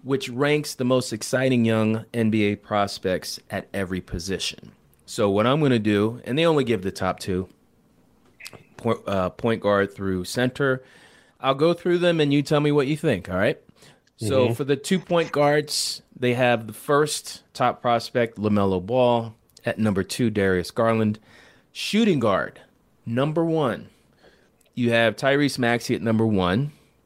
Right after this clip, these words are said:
Speaker 1: Jalen Green at number two, small forward,
Speaker 2: Ooh.
Speaker 1: Anthony Edwards, number two, Keldon Johnson, power forward, Zion Williamson,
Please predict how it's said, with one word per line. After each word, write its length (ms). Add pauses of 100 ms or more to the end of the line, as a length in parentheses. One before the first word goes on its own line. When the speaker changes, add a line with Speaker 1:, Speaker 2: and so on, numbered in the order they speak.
(300)
Speaker 1:
Jalen 440
Green 260
at 80
number 240
two, 520
small 380
forward, 560
Speaker 2:
Ooh. 160
Speaker 1:
Anthony 480
Edwards, 760 (180)
number 260
two, 500
Keldon 460
Johnson, 680 (640)
power 360
forward, 720
Zion 600
Williamson, 640